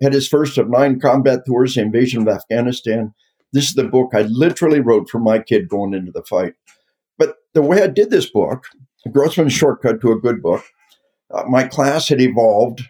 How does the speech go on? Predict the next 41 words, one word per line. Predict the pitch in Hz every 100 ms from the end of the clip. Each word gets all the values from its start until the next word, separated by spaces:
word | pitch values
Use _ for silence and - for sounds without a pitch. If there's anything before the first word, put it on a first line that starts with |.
| _ -
to | 117
something | - 117 117 104 -
totally | 147 175 147 110
different, | 95 82 117 135 -
uh, | 113 92 101 127
using | 127 131 110
the | 104
latest | 110 113 143 -
research | 127 127 120 123 139 -
and | 90 90
interviews. | 120 120 113 123 135 -
And, | 95 76 _ _ _ _ _
and, | 143 139 131
uh, | 127 -
and | 143 120
I, | 127 127 -
I, | 120 104 -
I | 117
did | 113 127
a | 107 -
two-day | - 185 156 143
class. | 143 123 104 95 123 - - _ _
We | 123 120
had | 120
it | -
professionally | 117 107 139 - 170 139
audio | 120 120 113 -
taped. | - 73 - _ _ _ _ _ _ _ _ -
And | 110
some | 151 147
little | 139 151 165
old | 156
lady | 143 139 139
in | 131
tennis | 127 117 107
shoes | - 92 113 127
for | - 104
minimum | 98 135 156 147
wage | 120 104 104 123 - _ _ _
transcribed | - 135 143 - 156 214 196 165
it. | 156